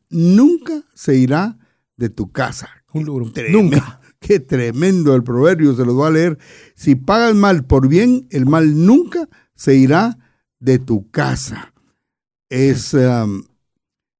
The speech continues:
Speaker 1: es algo tremendo porque es,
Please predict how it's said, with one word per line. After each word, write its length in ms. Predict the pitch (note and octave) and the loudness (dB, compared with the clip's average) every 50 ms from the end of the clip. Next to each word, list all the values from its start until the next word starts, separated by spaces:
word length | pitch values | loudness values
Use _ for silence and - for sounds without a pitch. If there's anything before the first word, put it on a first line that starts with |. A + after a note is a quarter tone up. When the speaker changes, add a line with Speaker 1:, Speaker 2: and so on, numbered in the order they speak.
| _ | _
Speaker 1:
es 400 | - - - B2+ C#3+ C3 - - - | -20 -14 -8 -6 -6 -6 -6 -8 -8
algo 360 | - C3 C#3+ C#3+ D3 C#3+ C3 C3 | -4 -2 0 0 0 0 -2 -2
tremendo 500 | - A#2+ A2+ B2 D3 F3 F#3 E3 D#3 B2+ | -4 -4 0 2 2 2 2 0 0 0
porque 460 | A#2 B2 A2+ - - A#2+ A2+ A2+ A2 | -2 -6 -6 -4 -4 -2 -2 -2 -4
es, 260 | G#2+ - - - - | -6 -8 -12 -18 -20